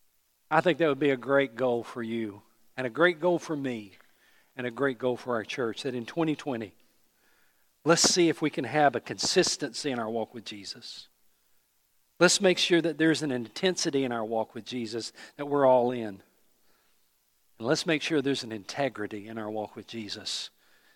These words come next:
that we're living the life we claim to live even when nobody else is watching.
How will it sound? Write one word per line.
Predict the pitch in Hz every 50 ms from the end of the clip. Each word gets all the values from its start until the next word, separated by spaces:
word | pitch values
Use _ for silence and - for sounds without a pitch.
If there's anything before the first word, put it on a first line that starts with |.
| _ _
that | - 120 113
we're | 123 127 120
living | 117 120 135 147 156 147 160 151 147
the | 151 139
life | 127 120 113 113 117 113 107 - - - - - - _ _ _
we | 123
claim | 120 - - 160 143 135 131 120
to | 123 113
live | 120 127 127 117 104 101 101 92 - - _ - - - - _ _ _
even | 139 139 139 139 131 135 123 120 -
when | - 120 113 113
nobody | 120 120 110 113 117 107 110 107 110
else | 107 104 101 - - - - -
is | 107 92 -
watching. | 104 90 - - - - -